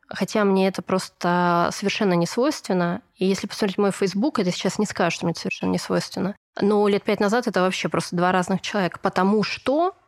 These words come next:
я столкнулась в какой-то момент со следующим. Я работала в стартапе Skyeng, в онлайн-школе английского. Школа существовала два года, про нее никто не знал. И тут вдруг, ну, когда пришла я, там это раскачивала, раскачивала, там очень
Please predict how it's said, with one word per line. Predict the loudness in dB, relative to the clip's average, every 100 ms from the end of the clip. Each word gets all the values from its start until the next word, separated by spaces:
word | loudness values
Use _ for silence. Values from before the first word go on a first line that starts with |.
| _
я | -2 2 2
столкнулась | 0 -2 0 0
в | 0
какой-то | 0 2
момент | 2 2 0
со | -2
следующим. | 0 0 2 -2 -2 0
Я | 2
работала | 2 2 0 -2
в | 0
стартапе | -4 0 0 0
Skyeng, | -4 0 2 2 0 -4 _
в | 0
онлайн-школе | 2 4 2 0 0 2
английского. | 2 2 2 0 -2 0 2 2 -2 _
Школа | -8 -2 -2
существовала | -2 -2 2 2
два | 2 2
года, | 2 2 2 2 -2 -2
про | 2
нее | 4
никто | 2 2
не | 0 2
знал. | 2 2 2 0
И | -2
тут | 0 -2 0
вдруг, | 0 0 0
ну, | 0
когда | 2 2
пришла | 0 -2 0
я, | 2 2
там | 2 0
это | 0
раскачивала, | -2 0 -2 0 -2
раскачивала, | -2 0 -2 -2 -2 0 0
там | 0 -2
очень | -2 -2 -2 -4 -6 -12 -14